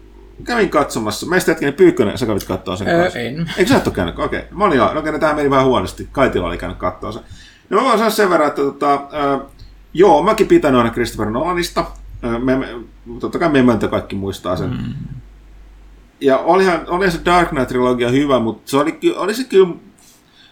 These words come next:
Speaker 1: kaikin tavoin vähän epätasainen. Se ekan, ekan loppu oli vähän sellainen meh. Toka on ehkä niinku vahvin, ja kolmonen mun mielestä o-, omaan yritykseensä ja mahtiponttisuuteensa vähän sortu.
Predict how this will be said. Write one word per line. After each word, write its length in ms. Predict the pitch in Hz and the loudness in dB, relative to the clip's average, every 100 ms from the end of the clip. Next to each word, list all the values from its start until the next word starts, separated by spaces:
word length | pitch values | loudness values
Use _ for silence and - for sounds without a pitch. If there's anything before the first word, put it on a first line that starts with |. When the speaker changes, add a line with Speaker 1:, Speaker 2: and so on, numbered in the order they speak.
| _ _ _ _ - 135 - | _ _ _ _ -18 -10 0
Speaker 1:
kaikin 340 | 226 262 185 | 2 2 2
tavoin 360 | 160 147 143 147 | 4 6 4 4
vähän 220 | 151 151 | 2 2
epätasainen. 720 | 151 131 120 98 110 101 95 | 2 0 0 -2 -4 -6 -4
Se 180 | 117 - | -6 -2
ekan, 560 | 165 202 220 185 143 127 - _ - | 0 2 4 2 2 -6 -18 _ -10
ekan 380 | 233 175 147 139 | -4 0 4 6
loppu 580 | 147 180 - - 127 117 | 4 2 -2 -8 0 2
oli 180 | 104 101 | 2 2
vähän 240 | 107 101 | 0 -2
sellainen 320 | 101 92 87 | -4 -6 -4
meh. 460 | 92 123 151 - - - - _ _ - _ _ _ _ _ _ | -2 -2 -2 -4 -12 -16 -18 _ _ -20 _ _ _ _ _ _
Toka 340 | 202 254 - 190 | 0 0 2 2
on 180 | 151 | 4
ehkä 320 | 139 135 - 120 | 2 0 -2 -2
niinku 340 | 117 113 - - - - - - - - - 98 113 | -2 -4 -8 -10 -20 -20 -20 -20 -20 -20 -16 -6 2
vahvin, 560 | 143 151 - 104 104 | 4 4 2 -2 -2
ja 80 | 110 | -2
kolmonen 680 | - 151 190 180 156 123 113 | -2 2 4 4 4 4 2
mun 180 | 117 113 | 0 2
mielestä 280 | 110 107 - _ _ _ - _ | 0 -2 -10 _ _ _ -20 _
o-, 200 | 85 85 - | -12 -12 -4
omaan 560 | 135 139 123 107 104 - | 0 2 4 4 2 2
yritykseensä 960 | 135 120 104 95 - - 90 95 - | 4 4 2 -2 -6 -8 -6 -6 -4
ja 60 | 104 | -2
mahtiponttisuuteensa 1040 | 117 123 - - 92 85 92 90 82 87 90 | 0 0 0 -4 -6 -8 -10 -10 -8 -8 -6
vähän 180 | 92 | -8
sortu. 560 | 92 98 92 87 170 | -6 -6 -4 -4 -4